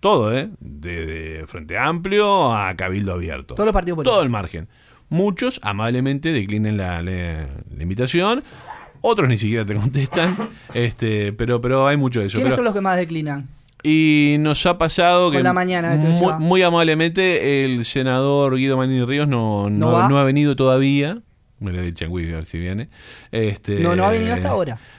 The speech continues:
Speaker 1: No ha venido hasta ahora, efectivamente. El presidente de la República ha sido invitado muchas veces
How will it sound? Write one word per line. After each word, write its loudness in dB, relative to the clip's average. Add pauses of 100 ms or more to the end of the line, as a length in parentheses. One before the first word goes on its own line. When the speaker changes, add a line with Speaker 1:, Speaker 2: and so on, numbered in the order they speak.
(120)
Speaker 1:
No 0
ha 2
venido 2
hasta -2
ahora, 0
efectivamente. -2
El -2
presidente -2
de 4
la 4
República 0
ha 0
sido -2
invitado -2
muchas -2
veces -4